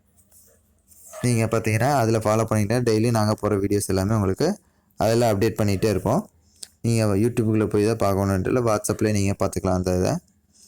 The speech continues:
இந்த இடம் திண்டுக்கல் மாவட்டத்துல குருமம்பட்டி அப்படிங்கிற எனக்கு பக்கத்துல வருதுங்க. மொத்தமா ஒரு ஏக்கர் ஒன்பது லட்சம் தான் சொல்றாங்க. உங்களுக்கு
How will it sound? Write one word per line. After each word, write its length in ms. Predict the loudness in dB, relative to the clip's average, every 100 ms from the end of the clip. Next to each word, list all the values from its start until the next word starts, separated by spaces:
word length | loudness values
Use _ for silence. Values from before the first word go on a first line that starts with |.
| -20 -18 -18 -20 _ -20 -20 _ _
இந்த 200 | -2 0 2
இடம் 260 | 2 2
திண்டுக்கல் 400 | 2 0 0 0
மாவட்டத்துல 420 | 2 0 0 0 0
குருமம்பட்டி 520 | -2 0 0 0 0
அப்படிங்கிற 360 | 0 0 2 2
எனக்கு 240 | 0 -2
பக்கத்துல 380 | -4 -4 -2 0 2
வருதுங்க. 360 | 0 0 0 0
மொத்தமா 360 | 0 0 0 0 -2 -8 _ _ _
ஒரு 120 | 0 0
ஏக்கர் 280 | 0 0 0
ஒன்பது 380 | 2 2 2 0
லட்சம் 260 | 0 0
தான் 160 | 0 0
சொல்றாங்க. 360 | 0 0 0 0 -2 _ _ _ -20 _ _ -4
உங்களுக்கு 340 | 0 0 0